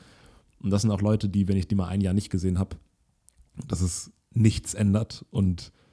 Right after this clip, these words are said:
wir uns danach immer noch genauso gut verstehen wie davor. Ich kann das, ich kann diese Freundschaften aber nicht wirklich auf eine, auf einzelne Ereignisse runterbrechen, weil das schon so lange her ist,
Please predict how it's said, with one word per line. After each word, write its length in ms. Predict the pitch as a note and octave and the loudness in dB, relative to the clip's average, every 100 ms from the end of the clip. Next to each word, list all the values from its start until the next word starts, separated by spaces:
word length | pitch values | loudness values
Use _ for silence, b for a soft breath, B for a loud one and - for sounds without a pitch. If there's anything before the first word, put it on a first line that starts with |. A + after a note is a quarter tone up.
| b | b
wir 400 | - G2+ G2 G2 | -2 2 4 2
uns 180 | F#2 F#2 | 0 -2
danach 280 | F#2 F#2+ G2 | 0 0 -2
immer 160 | G2+ G2 | 0 -2
noch 140 | F2 | 0
genauso 260 | G2 F#2 F2 | 0 0 -2
gut 140 | F2 | -4
verstehen 580 | F2 - F#2 F2 E2+ E2+ - | -6 -4 -4 -2 -4 -8 -6
wie 120 | F2+ | -4
davor. 440 | E2+ - F2 D#2 b b b b b b - | -4 -2 -4 -4 b b b b b b -12
Ich 120 | - | 0
kann 180 | A#2 A2 | 2 4
das, 300 | B2 - - | 2 0 -10
ich 120 | - | -2
kann 180 | A2+ G#2+ | 2 4
diese 200 | B2+ C#3 | 4 2
Freundschaften 540 | - A2+ A#2 G#2 G#2 | 2 0 0 -2 -2
aber 140 | F2+ F#2+ | 0 0
nicht 180 | G#2 | 2
wirklich 240 | G#2+ - F#2 | 0 0 -2
auf 80 | F2 | -2
eine, 260 | F#2+ G2+ - _ - | 0 0 -2 _ -8
auf 220 | G2+ - | -8 -2
einzelne 500 | A2 A2 - G2 F#2 | 0 2 2 2 2
Ereignisse 480 | F2 F#2+ - F2 F2+ | 0 -2 -2 0 2
runterbrechen, 540 | F#2+ F#2+ E2 E2 F2+ | 2 2 0 -4 -2
weil 100 | E2 | -2
das 100 | E2 | -2
schon 140 | - | -2
so 140 | F#2 G2+ | 2 2
lange 220 | F#2 F2 | 2 0
her 240 | F#2 F#2 | 0 0
ist, 300 | F2+ F2 - | -2 -6 -10